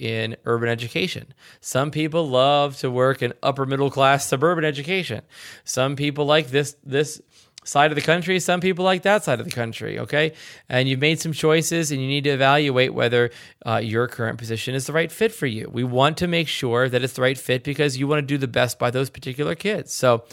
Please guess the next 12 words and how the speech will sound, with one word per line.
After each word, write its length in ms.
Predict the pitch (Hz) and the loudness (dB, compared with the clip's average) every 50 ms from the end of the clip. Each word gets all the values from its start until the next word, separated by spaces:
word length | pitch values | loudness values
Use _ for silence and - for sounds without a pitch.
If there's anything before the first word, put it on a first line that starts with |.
| - - - - - - - | -20 -20 -20 -20 -20 -12 -2
um, 320 | - 123 135 131 131 131 - _ _ - - | 2 2 4 4 2 -2 -6 _ _ -20 -16
keep 260 | - - 185 208 170 | -6 -2 -2 0 0
an 100 | 220 214 | 2 2
open 240 | 226 226 226 226 214 | 2 4 4 2 2
mind 460 | 208 214 226 233 214 151 120 107 110 - _ _ _ _ | 2 2 4 4 2 2 -2 -4 -10 -14 _ _ _ _
geographically 880 | - 143 165 180 180 143 147 156 175 196 190 226 196 - 131 120 113 | -6 -2 0 0 2 4 4 4 4 4 2 0 0 2 0 0 2
and 100 | 113 110 | 0 -2
start 360 | - - - 151 170 214 226 - | -4 -2 0 0 2 0 0 -2
applying 480 | - 160 - - 143 135 135 143 147 131 | -4 -6 -4 -2 0 2 2 2 0 -2
for 160 | - - - | -6 -4 -2
other 240 | 113 117 117 127 127 | -2 -2 -2 -2 -4
schools. 680 | - - - - 139 156 185 - - - - - - | -4 -8 -6 -6 -4 -4 -4 -6 -8 -10 -12 -14 -16